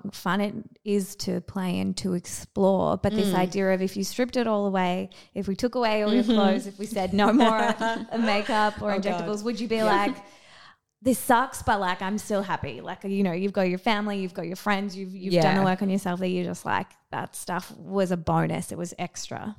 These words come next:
Speaker 2: Yeah, yeah, definitely. I feel more comfortable in my skin than I ever have. And I know that that's a direct result of the work that I've put into myself over the last few years.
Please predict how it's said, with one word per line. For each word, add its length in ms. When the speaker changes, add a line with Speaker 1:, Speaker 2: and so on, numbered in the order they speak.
Speaker 2:
Yeah, 220
yeah, 220
definitely. 640
I 120
feel 640
more 600
comfortable 640
in 100
my 120
skin 720
than 560
I 240
ever 200
have. 480
And 120
I 80
know 180
that 100
that's 220
a 60
direct 420
result 300
of 100
the 80
work 340
that 100
I've 180
put 160
into 680
myself 640
over 160
the 100
last 300
few 80
years. 420